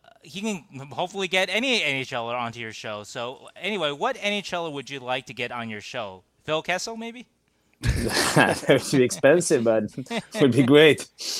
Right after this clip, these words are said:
Speaker 2: No, I would, actually, if I, I could choose, I would do, uh, the Fimpens Resa, the Fimpens Travel. I would go,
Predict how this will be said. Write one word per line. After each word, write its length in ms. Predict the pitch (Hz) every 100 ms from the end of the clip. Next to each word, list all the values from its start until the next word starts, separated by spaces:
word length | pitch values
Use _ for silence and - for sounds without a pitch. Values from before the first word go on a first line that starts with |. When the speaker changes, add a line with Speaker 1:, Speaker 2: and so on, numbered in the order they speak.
| - 208 -
Speaker 2:
No, 280 | 123 110 110
I 100 | 120
would, 300 | 127 117 - _ - - - - 160 -
actually, 380 | 170 175 165
if 100 | 151
I, 80 | 160 147 120
I 100 | 143
could 160 | 143
choose, 360 | 127 160 165 -
I 60 | 147
would 200 | 143 131
do, 360 | 131 127 117 110
uh, 40 | - _ _ _ _ _
the 160 | 110
Fimpens 400 | 113 123 107 101
Resa, 300 | 107 104 -
the 120 | 110 101
Fimpens 440 | - 131 104 104
Travel. 340 | - 117 104
I 80 | 95
would 160 | 98 101
go, 180 | 104